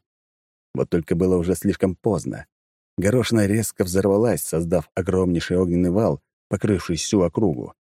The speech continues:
Остатки его даже дошли до поместья, но, к счастью, оказались нейтрализованы совместным щитом стоящих тут магов.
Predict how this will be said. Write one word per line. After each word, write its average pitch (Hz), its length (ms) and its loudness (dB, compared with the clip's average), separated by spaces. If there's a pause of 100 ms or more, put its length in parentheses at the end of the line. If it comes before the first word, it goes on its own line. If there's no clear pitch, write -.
(340)
Остатки 113 500 -2
его 107 200 4
даже 101 300 2
дошли 101 380 0
до 92 140 0
поместья, 101 580 0
но, 90 260 -2
к - 80 -20
счастью, 117 460 0
оказались 95 500 -2
нейтрализованы 95 760 2
совместным 92 580 0
щитом 101 420 -2
стоящих 85 480 -2
тут 87 200 -4
магов. 85 380 -2